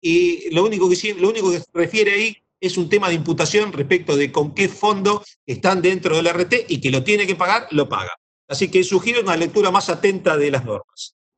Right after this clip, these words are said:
Eh, el, el, lo mismo, el, el, el, la, la cobertura es para todos aquellos trabajos, para la cobertura de,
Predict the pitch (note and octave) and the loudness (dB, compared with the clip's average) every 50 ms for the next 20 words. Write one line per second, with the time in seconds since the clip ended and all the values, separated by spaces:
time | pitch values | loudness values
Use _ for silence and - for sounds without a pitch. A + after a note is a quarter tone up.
0 | _ _ _ _ - F3+ F#3 F#3 F3+ F#3 F3+ F3+ F3 E3+ E3+ - - - _ _ | _ _ _ _ -2 0 2 2 2 4 4 2 2 2 -2 -4 -8 -12 _ _
1 | _ _ _ _ _ _ _ _ _ _ _ _ _ _ _ _ _ _ _ _ | _ _ _ _ _ _ _ _ _ _ _ _ _ _ _ _ _ _ _ _
2 | F3 F3 F3+ F3 F3 F3 F3 F3 F3 F3 F3 F3 F3 E3+ E3+ E3 E3 D#3 D#3 C3+ | -2 0 0 2 2 2 2 4 4 4 2 2 2 0 -2 -2 -4 -4 -4 -6
3 | B2+ - - - _ _ _ _ _ _ _ _ _ _ _ _ - G3+ G3+ G#3 | -6 -10 -16 -20 _ _ _ _ _ _ _ _ _ _ _ _ 0 0 0 2
4 | G3+ A3 A#3+ B3+ A#3 F#3 C#3 C#3 C3+ C3+ - - F3 F3+ F3 F3 F3 F3 F3+ F3 | 2 2 2 2 2 0 2 2 0 0 0 0 0 0 0 0 -2 -2 -2 -2
5 | D3+ F3+ F#3+ F#3+ F#3 - G3+ G3 G3 G3+ G#3 G3+ - - G3 G3 G3+ G3 F#3+ - | -2 0 0 0 -2 0 0 0 2 2 0 0 0 0 0 2 2 2 2 2
6 | A3 A3 A#3 A#3+ A3 - E4 F4 E4+ A#3+ A3+ A#3 C4+ C4 - - _ - F3+ F3 | 2 2 2 0 -2 0 0 2 2 2 2 0 -2 -2 -8 -8 _ -2 0 0
7 | E3+ D#3+ - D4 E4+ E4+ C4 G#3 B3+ B3+ B3 A#3+ - - F#3+ A3 B3+ C4 C4 - | 0 0 0 0 2 2 2 0 0 -4 -6 -4 0 0 2 2 0 -2 -4 -8
8 | _ - F3 F3 F3 D3+ - F3+ E3+ E3+ E3 E3 E3+ E3+ F3+ F#3 F#3 E3+ - C#4 | _ -2 -2 -2 -2 0 0 0 0 2 0 0 0 2 0 0 0 -2 0 0
9 | C4+ A#3+ G3+ F#3 F#3 F3+ D#3 - - | 2 2 4 2 2 2 0 -4 -12